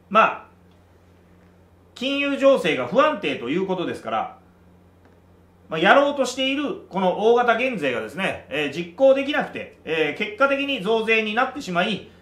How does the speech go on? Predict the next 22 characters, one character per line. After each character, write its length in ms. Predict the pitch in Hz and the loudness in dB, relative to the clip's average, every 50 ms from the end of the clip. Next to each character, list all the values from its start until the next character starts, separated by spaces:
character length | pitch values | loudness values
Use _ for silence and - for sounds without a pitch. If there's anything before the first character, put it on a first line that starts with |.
| _ - | _ -8
え 300 | - 151 156 151 147 147 | -4 -2 -2 -2 -2 -2
ー、 20 | - | -4
景 180 | 214 214 208 | -4 -4 -4
気 120 | - - - | -6 -8 -8
後 180 | 220 214 196 | -6 -4 -2
退 180 | - 170 175 202 | -2 -2 -2 -2
に 60 | 214 | -2
陥 340 | 185 175 170 175 196 214 214 | -4 -4 -6 -6 -8 -6 -6
る 120 | 180 - | -6 -6
可 140 | - 151 156 | -4 -4 -4
能 120 | 160 160 | -4 -6
性 200 | 151 - 165 156 | -6 -4 -2 -2
も、 360 | 175 262 277 208 - - - - _ _ _ _ _ _ _ _ _ _ _ _ | 0 0 0 0 -2 -4 -12 -20 _ _ _ _ _ _ _ _ _ _ _ _
え 320 | - 123 120 113 104 101 98 | -10 -8 -6 -6 -6 -8 -6
ー、 20 | |
高 200 | 147 151 147 165 | -6 -6 -4 -2
ま 180 | 156 151 143 - | 0 -2 -2 -2
っ 40 | - | -6
て 80 | 107 | -10
い 80 | 110 127 | -8 -8
る 100 | 180 190 | -8 -8
と。 240 | - - - - | -8 -10 -14 -16